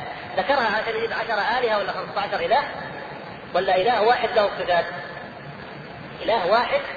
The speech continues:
وله صفات. فيقول أنا إثبات ذات مجردة عن جميع الصفات لا يتصور لها وجود بالخارج.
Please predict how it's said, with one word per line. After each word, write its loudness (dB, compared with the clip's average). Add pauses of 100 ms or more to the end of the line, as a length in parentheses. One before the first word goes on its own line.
(580)
وله 2
صفات. -2 (1000)
فيقول 2 (720)
أنا 2 (1000)
إثبات 2
ذات 2 (300)
مجردة 0 (800)
عن 2
جميع 2
الصفات 0 (220)
لا 4
يتصور 4
لها 2
وجود 2
بالخارج. -4